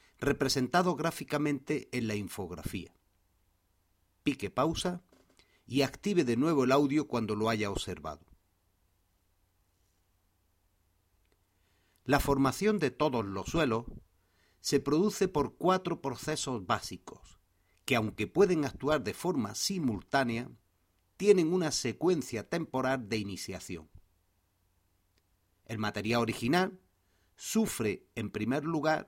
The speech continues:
un proceso de meteorización física, caracterizado por un cambio de color y la fragmentación del mismo.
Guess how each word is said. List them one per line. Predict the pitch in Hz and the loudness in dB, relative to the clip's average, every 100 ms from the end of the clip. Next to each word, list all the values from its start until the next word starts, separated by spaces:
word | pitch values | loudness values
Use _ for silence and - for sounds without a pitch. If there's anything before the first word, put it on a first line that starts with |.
| _ _ | _ _
un | 202 185 | -4 0
proceso | 170 - 185 180 165 | -2 0 0 0 -2
de | 139 123 | -2 -2
meteorización | 113 110 107 101 - - 165 147 | -4 -2 -4 -4 -8 -4 -4 -2
física, | 95 90 101 - 80 - _ _ _ _ _ _ _ _ | -4 -4 -6 -10 -16 -18 _ _ _ _ _ _ _ _
caracterizado | 127 110 - 107 92 - 165 117 95 | -2 -2 -4 -6 -8 2 2 2 -4
por | 104 123 | -4 -2
un | 147 | 0
cambio | 127 120 98 | 0 0 -2
de | 90 | -6
color | - 113 185 185 - _ _ _ _ - | -4 2 2 2 -6 _ _ _ _ -6
y | 196 | -4
la | 156 | -4
fragmentación | - 120 107 107 - 95 131 135 | -2 -4 -2 -4 -6 -6 -2 0
del | 107 90 | 0 -4
mismo. | 87 76 78 73 | -8 -10 -14 -20